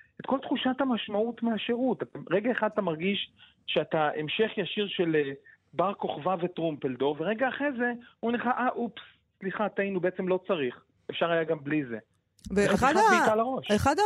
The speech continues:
Speaker 2: הסמלים של התקופה ההיא זה ארגון ארבע אמהות, שזה בעצם ארבע אמהות שאמרו, "די, צריך לצאת." מה היה
Speaker 1: הם, הם
Speaker 2: היחס שלכם, שלך, אליהן אז?
Speaker 1: הם אמרו משהו הרבה יותר פשוט מדי, הם אמרו פשוט, "בואו תסבירו למה.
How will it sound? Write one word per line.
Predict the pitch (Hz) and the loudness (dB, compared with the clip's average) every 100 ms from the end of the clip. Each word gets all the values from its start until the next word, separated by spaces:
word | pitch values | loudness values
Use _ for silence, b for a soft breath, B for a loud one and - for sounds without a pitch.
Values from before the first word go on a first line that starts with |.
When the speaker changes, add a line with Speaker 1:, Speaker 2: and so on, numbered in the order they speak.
| 415 | 4
Speaker 2:
הסמלים | 320 - 220 214 202 226 349 | 2 0 2 4 6 4 2
של | 370 233 202 | 2 2 2
התקופה | - 190 - | 0 -6 0
ההיא | 339 370 277 277 | 2 4 2 0
זה | 202 | 2
ארגון | 190 190 190 240 | 2 2 0 2
ארבע | 214 202 190 | 4 4 4
אמהות, | 185 180 165 165 160 - - | 2 2 0 0 -2 -8 -16
שזה | - 165 | -8 -6
בעצם | 165 175 - 170 | 0 -2 0 -4
ארבע | 156 143 170 | -2 -4 -2
אמהות | 175 165 165 190 | -2 -2 -2 -2
שאמרו, | - 185 160 156 - 165 165 196 - - 170 | -2 -2 -2 -4 -6 -8 -4 -4 -6 -10 0
"די, | 202 143 - _ _ _ - | 0 0 -12 _ _ _ -4
צריך | 196 226 | 0 2
לצאת." | 196 202 175 - - _ _ _ 214 | 0 2 0 -2 -20 _ _ _ 0
מה | 294 | 4
היה | 294 233 | 6 6
Speaker 1:
הם, | |
הם | 220 | 6
Speaker 2:
היחס | 185 226 - | 4 0 -2
שלכם, | - 208 185 202 185 175 160 - | 0 0 2 0 -2 -4 -8 -4
שלך, | 185 170 - 196 170 170 | -2 -2 2 0 0 -2
אליהן | 170 165 165 160 | -2 -2 -4 -4
אז? | 165 156 151 - _ _ _ _ - | -4 -4 -8 -16 _ _ _ _ -4
Speaker 1:
הם | 151 | -2
אמרו | 156 185 | 0 0
משהו | 220 220 247 | 0 0 -2
הרבה | 180 | 0
יותר | 214 240 | 0 0
פשוט | 226 - 339 339 | -4 -2 -2 0
מדי, | 208 | 2
הם | 156 139 | 2 0
אמרו | 175 | -4
פשוט, | 202 226 | -4 -2
"בואו | 175 214 | 0 -2
תסבירו | 214 - 220 202 | -2 -2 0 4
למה. | 180 170 139 | 4 2 -2